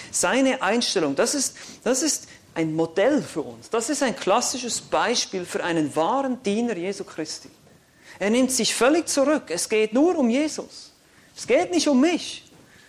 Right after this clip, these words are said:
Ich bin überhaupt nicht wichtig. Ich bin ersetzbar. Ich, ich, ich kann getötet werden. Da kommt ein anderer. Das ist völlig wurscht.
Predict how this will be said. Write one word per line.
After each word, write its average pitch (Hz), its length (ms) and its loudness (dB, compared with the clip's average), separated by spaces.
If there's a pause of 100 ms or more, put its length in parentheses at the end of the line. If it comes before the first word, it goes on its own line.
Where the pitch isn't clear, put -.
(100)
Ich 302 180 2
bin 330 100 4
überhaupt 269 380 2
nicht 220 220 -2
wichtig. 294 480 -2 (380)
Ich 285 220 0
bin 285 140 4
ersetzbar. 247 920 0 (320)
Ich, - 400 -2
ich, 233 200 -4
ich 247 120 -2
kann 302 220 2
getötet 285 580 4
werden. 190 160 0
Da 196 80 -2
kommt 285 240 4
ein 269 80 4
anderer. 330 420 4
Das 202 160 0
ist 285 140 0
völlig 320 380 6
wurscht. 339 480 0